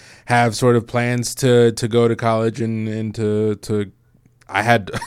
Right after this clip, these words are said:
<laughs> I wanted to be an architect at one point. I wanted to be a lawyer at one point. So I had all these grand ambitions and dreams and stuff. Obviously,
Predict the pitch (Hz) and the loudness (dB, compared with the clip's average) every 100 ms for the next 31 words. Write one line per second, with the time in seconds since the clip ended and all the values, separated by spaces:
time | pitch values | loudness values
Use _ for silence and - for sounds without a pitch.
0 | - _ - - - 127 139 - 120 113 | -14 _ -20 -20 2 6 6 4 0 2
1 | 127 123 135 120 117 117 110 113 110 107 | 0 2 0 4 4 2 2 0 0 -2
2 | 107 101 101 98 117 110 104 98 101 95 | -4 -2 -4 0 2 2 0 -2 -4 -6
3 | 104 101 101 101 107 135 143 120 113 104 | -6 -6 -6 -4 0 2 4 4 2 0
4 | 117 110 101 98 98 98 104 101 95 98 | -2 -2 -4 -4 -2 -4 -4 -6 -6 -6
5 | 95 98 98 90 98 - 95 92 98 95 | -4 -4 -4 -6 -8 -6 -6 -4 -4 -4
6 | 95 - 95 | -6 -6 -8